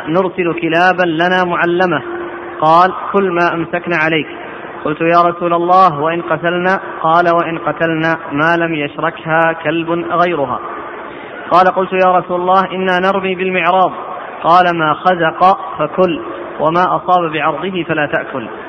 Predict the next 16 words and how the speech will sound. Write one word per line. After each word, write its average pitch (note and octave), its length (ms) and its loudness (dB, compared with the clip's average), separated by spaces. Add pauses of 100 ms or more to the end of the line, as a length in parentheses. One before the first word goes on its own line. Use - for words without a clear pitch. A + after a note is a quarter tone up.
(600)
قال: D#3+ 200 0
حدثنا F3 440 0
محمد D#3+ 260 -4
بن D3+ 200 -2
يحيى F#3 380 -2
قال D#3+ 160 0
حدثنا D#3+ 440 -2
محمد D3+ 320 -4
بن C#3+ 160 -4
يوسف F3 460 -4
قال D3+ 180 2
حدثنا D#3+ 440 -2
سفيان D#3+ 440 -2
عن D#3+ 140 -4
منصور D#3 460 -4
نحوه، E3+ 420 0